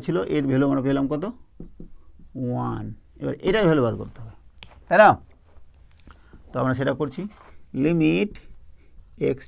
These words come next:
tends to three minus f of x minus f of three by x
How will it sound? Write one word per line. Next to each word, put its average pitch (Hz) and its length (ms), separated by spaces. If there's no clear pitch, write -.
tends 151 220
to 175 60
three 208 300
minus 110 360
f - 120
of 151 60
x - 20
minus 127 360
f - 20
of - 60
three 135 320
by 113 180
x - 20